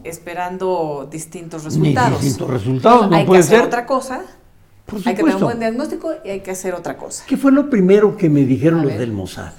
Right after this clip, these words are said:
Speaker 2: Me dijeron, "Ustedes tienen un problema mucho más grave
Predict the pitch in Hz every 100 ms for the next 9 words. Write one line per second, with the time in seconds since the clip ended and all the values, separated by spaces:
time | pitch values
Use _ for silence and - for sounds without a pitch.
0 | - _ - - _ _ _ - _ _
1 | _ 98 - 104 104 - 143 135 - 131
2 | 120 113 107 104 101 92 92 90 90 -
3 | _ - _ 135 185 185 - 113 101 98
4 | 104 113 180